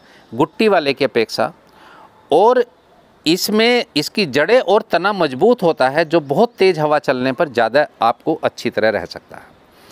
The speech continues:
मतलब उसको कोई नुकसान नहीं होता, जबकि गुट्टी वाले पौधे में ये नुकसान होने की संभावना है ज़्यादा। फल का मुझे नहीं पता, अगर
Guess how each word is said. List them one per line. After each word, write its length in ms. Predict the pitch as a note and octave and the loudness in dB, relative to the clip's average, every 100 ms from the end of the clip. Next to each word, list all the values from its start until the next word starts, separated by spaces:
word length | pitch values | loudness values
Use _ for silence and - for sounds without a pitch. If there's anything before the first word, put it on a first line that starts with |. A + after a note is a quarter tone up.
| - - - | -20 -20 -6
मतलब 360 | C3+ D#3+ F3+ D#3+ | -4 0 -2 0
उसको 280 | C3+ - D#3 | -2 -2 0
कोई 160 | D3+ | 0
नुकसान 360 | E3 - A#2 G#2 | -2 -2 -2 -2
नहीं 180 | F#2 F2+ | -4 -2
होता, 240 | E2+ D3 | -2 -2
जबकि 320 | C#3 C3+ G#3 | -2 -2 -2
गुट्टी 320 | D#3+ - - D#3+ | -2 -2 0 2
वाले 200 | C3+ C3 | 2 0
पौधे 280 | A#2 G2+ A2 | -2 -2 -4
में 120 | C#3+ | -4
ये 120 | C#3+ | -4
नुकसान 380 | A#2 - A2 G#2+ | -6 -4 -4 -4
होने 240 | G2 F#2+ | -6 -8
की 120 | G2 | -10
संभावना 480 | D3 F#2 F2 D#2 C#2+ | -10 -10 -8 -10 -10
है 120 | - | -16
ज़्यादा। 320 | - - - _ _ - - - - - - _ _ _ _ _ _ _ _ _ _ | -16 -20 -20 _ _ -20 -20 -20 -20 -20 -20 _ _ _ _ _ _ _ _ _ _
फल 460 | - - G3 B3+ A3 _ _ - | -8 -2 -2 -2 -8 _ _ -2
का 120 | F#3+ | 0
मुझे 280 | G3 F3+ G#3 | 2 2 2
नहीं 200 | G3 F#3+ | 0 0
पता, 260 | F3+ D#3+ E3+ | 0 0 0
अगर 420 | - C3+ E3 | 0 0 2